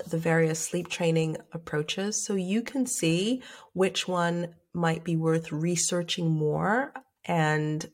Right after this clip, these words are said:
figuring out which one is right for you. Let's start with the most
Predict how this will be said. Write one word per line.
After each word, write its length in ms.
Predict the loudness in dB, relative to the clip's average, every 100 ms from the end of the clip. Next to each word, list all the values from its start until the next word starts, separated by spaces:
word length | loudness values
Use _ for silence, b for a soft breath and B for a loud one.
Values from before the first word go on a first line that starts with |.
| 0
figuring 340 | 2 4 4
out 240 | 4 2 0
which 260 | 0 0
one 180 | -2 -2
is 240 | -2 -4
right 180 | -4 -6
for 120 | -6
you. 260 | -2 -2 -4 -10 B B B B -4
Let's 220 | -2 0
start 260 | 2 0 2
with 220 | 0 0
the 80 | 0
most 420 | 4 2 2